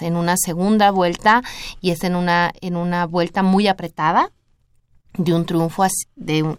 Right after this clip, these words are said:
de un triunfo así. En el caso, y efectivamente lo que se juega, y un montón de nuevas, de la distribución y la conformación, digamos, una elección general.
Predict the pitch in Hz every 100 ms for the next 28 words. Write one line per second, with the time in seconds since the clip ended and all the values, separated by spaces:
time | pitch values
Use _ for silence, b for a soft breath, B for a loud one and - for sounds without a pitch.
0 | - 160 170 170 160 170 156 151 - -
1 | 190 185 185 - 220 226 - 269 254 208
2 | 208 175 156 185 214 226 240 240 226 233
3 | 262 - 202 190 220 B - 202 190 190
4 | 196 190 196 190 190 170 170 160 165 165
5 | - 170 160 165 160 - 185 170 180 202
6 | 196 202 185 175 170 165 160 175 180 185
7 | 175 180 220 220 214 - 208 208 180 139
8 | 113